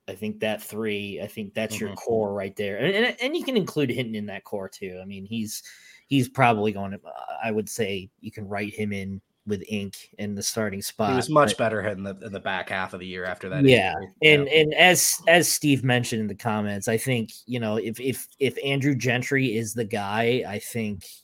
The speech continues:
Speaker 1: you're sitting pretty in the offensive line. I think you're,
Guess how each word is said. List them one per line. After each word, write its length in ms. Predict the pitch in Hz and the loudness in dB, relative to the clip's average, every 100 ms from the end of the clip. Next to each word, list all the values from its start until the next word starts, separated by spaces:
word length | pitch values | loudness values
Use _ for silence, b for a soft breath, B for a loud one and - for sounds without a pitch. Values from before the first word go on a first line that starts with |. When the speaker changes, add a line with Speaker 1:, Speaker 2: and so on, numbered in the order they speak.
| _ 107 | _ -10
Speaker 1:
you're 420 | 107 101 98 92 _ - | -6 -6 -8 -12 _ -14
sitting 360 | - 113 98 92 | -8 -8 -8 -10
pretty 300 | 104 90 90 | -12 -10 -14
in 80 | 90 | -14
the 160 | 87 | -12
offensive 380 | 90 87 95 90 | -14 -14 -18 -12
line. 220 | 95 92 | -10 -8
I 80 | 98 | -10
think 260 | - 101 95 | -8 -12 -10
you're, 360 | 107 107 98 | -4 -2 -2